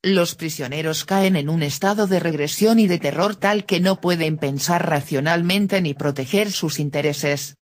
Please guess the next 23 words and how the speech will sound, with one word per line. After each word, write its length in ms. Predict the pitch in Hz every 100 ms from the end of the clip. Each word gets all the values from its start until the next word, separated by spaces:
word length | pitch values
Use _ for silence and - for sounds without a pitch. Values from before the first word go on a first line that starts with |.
| _ _ -
En 200 | 175 170
ese 300 | 202 - 156
estado 420 | 151 190 180 175
de 120 | 151
shock, 400 | 143 160 143 - - -
la 240 | 214 208
mayoría 540 | 185 175 160 175 226 208
de 100 | 185
los 240 | 160 156
prisioneros 680 | - 156 151 131 156 160 156
entregan 460 | 143 143 170 156
a 80 | 147
sus 260 | 147 160 -
interrogadores 920 | 160 147 143 143 131 160 160 160 -
todo 320 | 202 214 220
lo 140 | 202 170
que 220 | 156 170
estos 360 | 190 - 175
desean, 540 | 156 135 156 147 220 254 _ -
información, 880 | 196 170 156 147 143 143 143 139 139 _
confesiones 840 | - 196 165 151 - 196 202 202
de 140 | 165 143
culpabilidad, 840 | 156 147 156 156 147 143 156 147